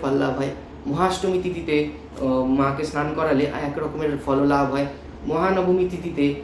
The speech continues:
মাকে স্নান করালে আর এক রকমের লাভ হয়। তো সেগুলো বলে দিয়েছে already। এবার সেই জন্য অনেকে সংকল্প করে, তো সেটা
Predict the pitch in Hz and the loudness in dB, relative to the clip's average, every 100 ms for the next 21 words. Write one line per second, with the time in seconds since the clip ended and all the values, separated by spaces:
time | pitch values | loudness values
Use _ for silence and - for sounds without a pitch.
0 | - - 143 139 151 - 151 147 151 147 | -12 -4 -2 -2 -4 -4 -2 0 2 2
1 | 151 143 151 156 151 147 147 135 127 131 | 2 2 0 0 -2 -2 2 2 2 0
2 | 147 - - - 185 185 180 220 160 165 | -2 -6 -14 -6 -6 0 4 4 4 4
3 | 135 131 123 113 113 98 - - - 143 | 4 0 0 0 -2 -6 -10 -12 -8 -6
4 | 151 160 196 220 202 208 185 175 175 165 | -4 0 2 4 4 2 -2 0 0 0
5 | - 175 - - - - - - - - | 4 6 6 2 -4 -14 -16 -14 -6 -4
6 | - - 262 | -4 -4 0